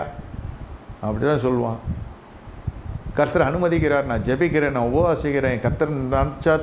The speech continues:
தடுத்துருக்கலாமே. எல்லாம் தலைமீறி ஏறி செல்வதுக்கான காரணமே இந்த மமதையான இருதயம் தான் எனக்கு இருக்கிறதுனால தான் எல்லாமே என்னை மேலே ஓடுது, ஓவர்டேக் பண்ணுது. எதுவும் ஒரு, ஒண்ணும் என்னை மதிக்க மாட்டேன்து.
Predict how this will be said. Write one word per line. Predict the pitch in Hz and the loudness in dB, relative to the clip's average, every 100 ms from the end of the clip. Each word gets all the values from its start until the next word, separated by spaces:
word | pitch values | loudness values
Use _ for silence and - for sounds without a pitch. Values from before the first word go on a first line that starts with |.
| 143 | 2
தடுத்துருக்கலாமே. | 147 202 185 170 151 139 117 - - - - - - - - - - 131 | 0 2 2 2 2 0 -2 -4 -8 -8 -6 -6 -6 -8 -12 -6 2 4
எல்லாம் | 170 175 170 | 6 4 4
தலைமீறி | 143 165 170 170 160 | 2 2 2 2 4
ஏறி | 165 175 170 | 2 0 0
செல்வதுக்கான | 170 156 156 147 143 | 0 2 2 2 4
காரணமே | 156 165 160 165 | 4 2 0 0
இந்த | 151 135 | 2 2
மமதையான | 143 156 160 156 160 147 | 2 2 4 4 4 4
இருதயம் | 139 147 143 147 | 4 4 2 2
தான் | 143 | 0
எனக்கு | 135 135 | 0 0
இருக்கிறதுனால | 135 147 139 131 131 | 2 0 2 2 2
தான் | 131 | 2
எல்லாமே | 127 131 135 | 2 2 0
என்னை | 127 123 - 110 | 0 0 -2 0
மேலே | 123 139 123 | 2 4 4
ஓடுது, | 135 139 98 98 | 2 2 0 2
ஓவர்டேக் | 139 135 131 - | 2 2 0 0
பண்ணுது. | 104 - - - - - - - - - - 113 | -4 -4 -4 -4 -6 -10 -6 -6 -8 -14 -4 0
எதுவும் | 131 156 151 127 | 4 4 4 4
ஒரு, | 127 135 127 117 107 117 | 4 2 2 2 2 2
ஒண்ணும் | 135 160 143 | 2 2 2
என்னை | 127 | 0
மதிக்க | 123 143 120 | 2 2 2
மாட்டேன்து. | 120 98 98 | 2 0 -2